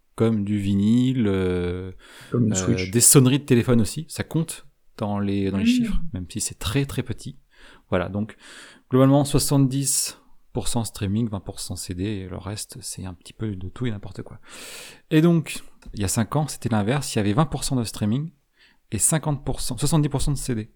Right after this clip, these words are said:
Speaker 1: Il y a encore seulement cinq ans, hein, je parle, donc c'est pas si vieux que ça.
Speaker 2: Oh, bah, bonne année.
Speaker 1: Il y a une grosse bascule qui est en train d'être faite, le C D est en train de disparaître, clairement. En tout cas dans les achats, euh, de produits neufs. Mais globalement, ce qu'il faut savoir, c'est que quand vous faites du streaming, en fait, vous écoutez des fichiers, euh, M P trois,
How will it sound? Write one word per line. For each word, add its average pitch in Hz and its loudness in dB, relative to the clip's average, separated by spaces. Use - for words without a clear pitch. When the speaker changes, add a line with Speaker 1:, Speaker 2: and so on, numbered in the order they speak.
Speaker 1:
Il - 0
y - 4
a - 6
encore 120 0
seulement 156 4
cinq 151 0
ans, 123 2
hein, 104 0
je - -8
parle, 95 -8
donc 104 -6
c'est 107 -4
pas 160 0
si - -4
vieux 127 -2
que 127 -8
ça. - -12
Speaker 2:
Oh, 131 6
bah, 113 -6
bonne 117 0
année. 120 2
Speaker 1:
Il 160 -2
y 110 0
a - 0
une 104 2
grosse 139 4
bascule 139 2
qui - -6
est - 0
en - -4
train 110 -4
d'être 101 -4
faite, 143 2
le 123 4
C 110 2
D 110 4
est 107 4
en 95 0
train - -4
de 92 -2
disparaître, 92 -4
clairement. 98 -6
En 87 -4
tout - -8
cas 120 6
dans 101 4
les 95 2
achats, 107 2
euh, 87 -2
de 82 -8
produits 90 -2
neufs. 131 0
Mais 123 8
globalement, 160 6
ce - -2
qu'il 139 -6
faut 143 4
savoir, 147 4
c'est 131 0
que - -6
quand 165 0
vous 151 -2
faites 147 2
du 120 0
streaming, 139 2
en 104 -4
fait, 143 -4
vous 104 -2
écoutez - 2
des 113 -2
fichiers, 139 0
euh, 92 0
M 127 4
P - 4
trois, - -2